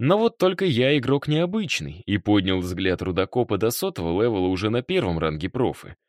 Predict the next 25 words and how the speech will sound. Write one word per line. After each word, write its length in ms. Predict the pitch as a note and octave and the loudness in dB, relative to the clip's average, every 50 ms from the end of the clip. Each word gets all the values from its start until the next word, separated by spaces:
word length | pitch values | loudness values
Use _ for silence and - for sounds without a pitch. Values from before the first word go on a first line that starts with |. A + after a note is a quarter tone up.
| _ _ - | _ _ -2
И 120 | C#3+ F3+ F3 | 0 0 0
теперь 360 | G#3 G#3 F3 G3 G3 F3 E3+ | 0 -4 -2 -2 -2 0 2
вижу 260 | D#3+ E3+ D#3+ D#3 C#3+ | 2 2 2 2 0
все 340 | A#2 - - - A2 B2+ C3 | -2 -4 -4 -2 0 0 0
варианты 420 | A#2+ - F2 F2+ G2+ G2+ - F#2+ | 2 0 0 0 0 0 0 0
медных 380 | F2 F2 F#2 F2 F2+ F#2 - - | 0 2 0 0 0 -2 -4 -4
месторождений, 760 | E2+ E2+ - - E2+ D#2+ D2 C#2 D2 D2+ F#2+ A2+ A#2+ A#2 F#2+ | -6 -8 -6 -4 -6 -6 -6 -6 -8 -4 -4 -4 -2 -2 -4
что 200 | F2 - - E3+ | -6 -2 -2 -2
открывает 480 | F3 - - F3 F#3 F3+ F3+ F3+ - C3+ | -2 0 0 0 2 2 2 2 2 0
массу 420 | G#2+ F#2 F#2+ G#2 A2 - - F#2+ | 0 2 2 0 0 0 -2 -2
недоступных 720 | F2 E2 D2 C#2+ - - - A#2 A#2 - B2+ A2 G2 - _ _ _ _ _ - | -2 0 -2 -4 -6 -2 -2 -2 0 0 0 -2 -2 -4 _ _ _ _ _ -4
остальным 600 | - D3+ F#3 F3 - - - E3+ C#3+ C#3 D3 D3+ | -2 0 0 0 0 0 2 2 4 2 2 2
работягам 600 | D#3 E3 D#3+ D#3 D3+ - E2 D#2 D2+ D2 F2+ G2+ | 2 2 2 0 -2 -2 -2 -2 -2 -2 -2 -2
вариантов. 580 | A#2 A#2 F#2+ D2+ C#2 C2+ - - - - - _ _ _ _ _ _ _ _ _ _ - | 0 0 -2 -2 -2 -6 -10 -14 -20 -20 -20 _ _ _ _ _ _ _ _ _ _ -6
За 160 | - G2 A2 | 2 2 2
среднюю 480 | A2 - E3 A3 A#3+ A3+ F#3 D3 G#2+ G2 | 4 4 2 2 2 4 4 4 4 4
медную 400 | G2 G2 F#2 E2 E2 E2 E2 E2+ | 4 4 2 2 2 0 0 -2
жилу 440 | D#2+ D2+ D2+ C#2+ C2+ B1+ A1 - - _ _ _ _ | -2 -4 -6 -6 -6 -8 -10 -12 -18 _ _ _ _
полагается 600 | - F2+ G2 A2+ C3 F3+ G3 G3 F3+ - - D#3+ | 0 2 2 4 4 2 0 0 0 -2 -4 -4
пятьдесят 600 | - - D3+ D3 D#3 F#3 E3+ - G#3+ G3+ - - | -2 -4 -4 -4 -4 -4 -2 -2 -2 -4 -4 -4
опыта, 460 | E2 D#2 - - D2+ - - C2 - - _ _ _ _ _ _ | -6 -6 -6 -8 -12 -10 -10 -14 -14 -16 _ _ _ _ _ _
сто 300 | - - - - G3+ F#3 | -12 -8 0 2 4 4
в 60 | D3+ D3 | 4 2
моем 340 | E3+ F3+ F#3+ D#3+ A2+ F2 | 0 0 2 2 2 0
случае, 540 | D2+ - - D#2 D2+ - - - C2 C#2 - | 0 -4 -4 -4 -4 -4 -6 -8 -8 -12 -16